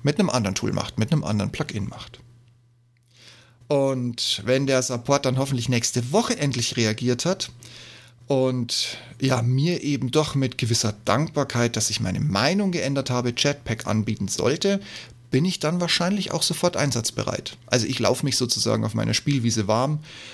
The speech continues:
um dann auch hier relativ schnell Backups und Sicherungen anzufertigen und das alles zurückspielen. Witzigerweise ist Jetpack ja in meiner bezahlten WordPress-Oberfläche sowieso integriert, also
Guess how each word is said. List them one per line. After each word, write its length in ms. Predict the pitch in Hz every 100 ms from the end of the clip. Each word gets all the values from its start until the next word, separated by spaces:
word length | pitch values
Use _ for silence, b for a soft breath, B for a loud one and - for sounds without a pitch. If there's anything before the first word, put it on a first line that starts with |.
| B B
um 300 | 131 131 135
dann 220 | 127 120 117
auch 260 | 117 117
hier 400 | - 135 123 120
relativ 480 | 110 113 117 - 117
schnell 420 | - 113 110 117
Backups 460 | 117 135 143 139 -
und 160 | 175
Sicherungen 480 | 160 131 131 127 127
anzufertigen 720 | - 120 113 - 104 - 110
und 240 | 104 117 110
das 220 | 107 -
alles 440 | - 95 98 - - B B
zurückspielen. 920 | - - 170 120 - - - - - - - B B B B
Witzigerweise 600 | 151 - 220 185 208 165
ist 220 | - -
Jetpack 400 | 139 147 - 131
ja 120 | 127 107
in 100 | 117
meiner 220 | 113 110
bezahlten 640 | - 117 - 139 196 175 131
WordPress-Oberfläche 1000 | 135 - 139 - 127 117 - 117 120
sowieso 580 | 117 120 113 113 123 202
integriert, 680 | 147 113 117 - 131 180 -
also 300 | - 113 113